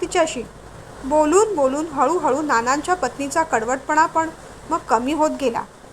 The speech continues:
आणि मग सुनेला त्यांनी लेक मानली. सासू सुनेचं चांगलं गुळपीठ जमलं.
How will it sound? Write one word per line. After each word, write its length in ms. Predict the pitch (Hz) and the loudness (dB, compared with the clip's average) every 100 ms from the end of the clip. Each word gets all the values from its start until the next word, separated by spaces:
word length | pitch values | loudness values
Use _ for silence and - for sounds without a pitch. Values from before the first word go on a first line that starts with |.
| - - - | -20 -20 0
आणि 200 | 330 370 | 2 4
मग 160 | 403 392 | 2 0
सुनेला 420 | 320 262 320 330 | -2 -2 4 4
त्यांनी 320 | 320 294 285 | 4 -2 -2
लेक 180 | 240 262 | -2 -2
मानली. 300 | 226 180 - - - - - - - | -6 -8 -12 -20 -20 -20 -20 -18 0
सासू 420 | 339 277 277 381 | 6 6 6 2
सुनेचं 380 | 370 262 269 320 | 0 -2 -2 -2
चांगलं 360 | 320 220 247 | -2 -2 0
गुळपीठ 580 | 294 247 320 370 262 277 | -2 -2 -2 -2 -6 -6
जमलं. 400 | 294 311 233 208 | -2 -2 -2 -8